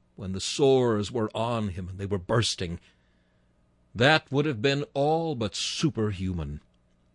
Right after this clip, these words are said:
I think I may say it would have been as much as ever grace itself could work in a man. Yet how often have I noticed that believers do rejoice in God much more readily in their afflictions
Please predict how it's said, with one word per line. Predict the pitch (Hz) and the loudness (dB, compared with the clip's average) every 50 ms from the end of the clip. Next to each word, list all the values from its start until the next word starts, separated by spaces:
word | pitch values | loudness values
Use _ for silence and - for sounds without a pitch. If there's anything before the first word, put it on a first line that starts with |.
| _ _ _ _ _ _ _ _ _ _ - | _ _ _ _ _ _ _ _ _ _ -16
I | 101 101 101 | -14 -12 -8
think | - 110 107 101 | -4 -4 -2 -2
I | 101 101 | 0 0
may | 101 104 107 98 | 0 0 0 0
say | - - - 113 113 113 104 101 | -2 -4 -4 -2 -2 0 -2 -2
it | 95 - | -2 -4
would | - 110 101 | -4 -2 -2
have | 101 92 | -2 -2
been | 92 104 110 | -2 -2 0
as | 104 98 90 95 | 0 -2 -2 -2
much | 95 98 113 135 - - - - - | -2 0 -2 -2 -4 -8 -14 -10 -6
as | - 98 95 95 | -6 -6 -4 -2
ever | 113 120 127 131 127 120 | -2 0 0 2 0 0
grace | 107 90 110 117 127 139 170 185 165 - - - | 0 -2 0 2 2 2 2 0 -2 -4 0 2
itself | 175 165 - - - - - 156 175 151 95 92 90 - - - | 2 2 2 0 -8 -4 -2 0 0 0 0 -2 -4 -8 -16 -8
could | - 135 120 104 98 | -4 -2 -2 -2 -2
work | 101 131 151 139 95 - _ _ - - - | -2 0 0 0 0 -2 _ _ -20 -16 -10
in | 92 85 87 | -8 -6 -6
a | 98 | -4
man. | 101 110 117 110 92 82 80 78 78 - _ _ _ - - _ _ _ _ _ _ _ _ _ - - _ _ _ _ _ _ _ _ _ _ _ _ _ _ _ - | -4 -4 -6 -6 -8 -8 -8 -10 -12 -12 _ _ _ -20 -20 _ _ _ _ _ _ _ _ _ -20 -20 _ _ _ _ _ _ _ _ _ _ _ _ _ _ _ 0
Yet | 101 117 131 127 | 2 4 4 4
how | 113 123 127 123 120 | 4 4 4 4 6
often | 120 120 117 107 - 95 87 | 4 4 4 2 0 -2 -2
have | 95 92 | -2 0
I | 95 95 104 | 0 0 0
noticed | 104 104 107 107 101 104 101 - | 0 0 0 0 0 -2 -4 -2
that | - 92 87 87 | -4 -4 -4 -2
believers | 101 92 98 107 117 120 110 104 104 101 90 | -4 -4 -2 -2 0 0 0 0 -2 -2 -2
do | 90 95 110 131 139 | -2 -2 0 0 0
rejoice | 135 147 147 104 92 113 123 143 156 143 - - | 0 -2 -4 -2 -2 -2 0 0 0 0 -2 -2
in | 131 135 127 | -4 -2 -2
God | 104 110 120 127 123 131 135 113 92 | 0 0 0 2 2 2 0 0 0
much | 87 101 123 - - - | 0 -2 -2 -2 -4 -6
more | 139 143 151 156 147 | -4 -2 0 0 0
readily | 127 139 151 185 180 117 92 85 85 82 82 82 98 - | 0 0 0 0 0 -2 -2 -2 -2 -4 -6 -6 -8 -4
in | - 104 101 | -2 0 2
their | 104 101 101 | 2 2 2
afflictions | 104 101 - - - 190 214 - - - 87 69 76 76 - - - | 0 -2 -2 -2 0 0 0 -2 -4 -8 -8 -8 -10 -10 -12 -12 -14